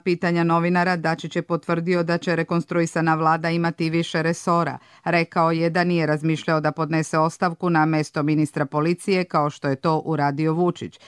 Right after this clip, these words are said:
Nije želeo da odgovori ko će biti novi ministar odbrane, financija i privrede. Dačić je kazao i da parlamentarna većina postoji sa ili bez ursa.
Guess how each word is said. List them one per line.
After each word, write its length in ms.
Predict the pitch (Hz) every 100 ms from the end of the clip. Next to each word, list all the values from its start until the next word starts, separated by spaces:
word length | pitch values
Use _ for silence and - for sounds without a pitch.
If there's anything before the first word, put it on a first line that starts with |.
| -
Nije 300 | 190 196 170
želeo 340 | 156 170 165 160
da 140 | 160
odgovori 540 | 160 160 170 165 160 143
ko 180 | 165
će 160 | 160 151
biti 280 | 151 147 151
novi 260 | 160 151
ministar 460 | 147 147 147 - 131 160
odbrane, 540 | 175 170 175 175 156
financija 600 | - 160 151 147 - 160
i 80 | 156
privrede. 520 | 180 180 165 127 85 - - -
Dačić 440 | 156 151 143 -
je 80 | 135
kazao 540 | 160 156 170 190 185 -
i 240 | 175 165
da 180 | 156 151
parlamentarna 720 | - 160 151 151 139 151 151
većina 500 | 147 151 170 175 127 -
postoji 560 | 165 170 - 196 170 - _
sa 440 | - - 180 170 - -
ili 280 | 156 147 135
bez 320 | 151 156 - -
ursa. 460 | 139 127 - -